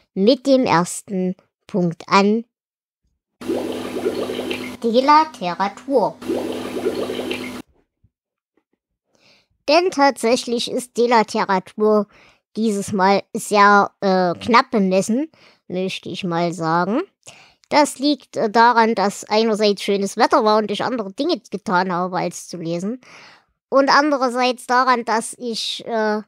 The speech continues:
ja, mich zurzeit an den Stephen King-Aufgaben ein bisschen die Zähne ausbeiße. Ich hab ja das letzte Mal schon über Revival gesprochen. Die Folge dazu ist ja mittlerweile, die Folge dazu ist ja mittlerweile mal raus.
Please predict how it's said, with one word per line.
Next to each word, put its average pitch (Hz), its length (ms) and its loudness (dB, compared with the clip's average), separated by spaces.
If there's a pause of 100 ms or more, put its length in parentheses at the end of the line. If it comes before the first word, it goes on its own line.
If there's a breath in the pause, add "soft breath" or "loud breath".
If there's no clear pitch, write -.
(460)
ja, 233 320 6
mich 254 260 -2
zurzeit 247 380 -2
an 233 160 -4
den 220 120 -8
Stephen 247 380 -8
King-Aufgaben 208 720 2
ein 202 200 -2
bisschen 202 600 -4
die 208 140 -8
Zähne 202 360 0
ausbeiße. 185 680 -4 (380 soft breath)
Ich - 80 -14
hab 226 140 0
ja 226 100 2
das 220 180 0
letzte 240 340 -2
Mal 226 220 0
schon 220 200 -2
über 226 220 -8
Revival 220 500 2
gesprochen. 254 720 -4 (380 soft breath)
Die 220 340 4
Folge 233 400 2
dazu 214 460 2
ist 214 160 -4
ja 226 120 0
mittlerweile, 208 680 0 (2000)
die 208 140 -2
Folge 220 300 0
dazu 220 340 0
ist 196 160 -4
ja 214 120 2
mittlerweile 202 580 0
mal 190 200 -2
raus. 220 520 0